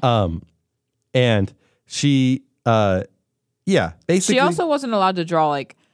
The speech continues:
Speaker 2: people, like, in
Speaker 1: Mm-hmm.
Speaker 2: general, like, not even just dark eyes. She was
Speaker 1: Yeah.
Speaker 2: allowed to draw, like, plants and stuff 'cause
Speaker 1: Yeah.
Speaker 2: her dad didn't like, like, she secretly would draw people, but her dad didn't like it.
Speaker 1: Yeah.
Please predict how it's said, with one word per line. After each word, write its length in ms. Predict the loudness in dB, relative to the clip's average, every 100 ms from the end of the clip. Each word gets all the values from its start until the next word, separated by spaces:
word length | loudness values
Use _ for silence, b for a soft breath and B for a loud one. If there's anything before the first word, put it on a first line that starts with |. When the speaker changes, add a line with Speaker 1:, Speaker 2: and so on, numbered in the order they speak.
| _ _ _ _ _ _
Speaker 2:
people, 560 | -4 -2 0 -2 -2 -6
like, 160 | -4 -2
in 80 | 0
Speaker 1:
Mm-hmm. 60 |
Speaker 2:
general, 300 | 2 0 -2
like, 140 | -4 0
not 160 | 0
even 140 | 0 -2
just 160 | -4
dark 220 | -4 -4 -2
eyes. 280 | -4 -4
She 140 | -4 -2
was 140 | 2
Speaker 1:
Yeah. 80 | 2
Speaker 2:
allowed 120 | 2
to 60 | 0
draw, 140 | 0
like, 160 | 0 -2
plants 380 | -4 -4 -4 -8
and 80 | -8
stuff 320 | -6 -6 0
'cause 100 | 2
Speaker 1:
Yeah. 80 | 4
Speaker 2:
her 100 | 2
dad 260 | 2 0
didn't 260 | 0 -6 -6
like, 280 | -6 -6 -2
like, 140 | -2 0
she 160 | -4
secretly 440 | -2 -2 0 2 4
would 140 | 2
draw 180 | 2 0
people, 300 | 0 -2 -2
but 200 | -2 -4
her 160 | -2 0
dad 240 | 0 0
didn't 240 | -4 -6
like 200 | -6 -6
it. 240 | -4 -4 -6 _ _ _ -2
Speaker 1:
Yeah. 280 | 0 0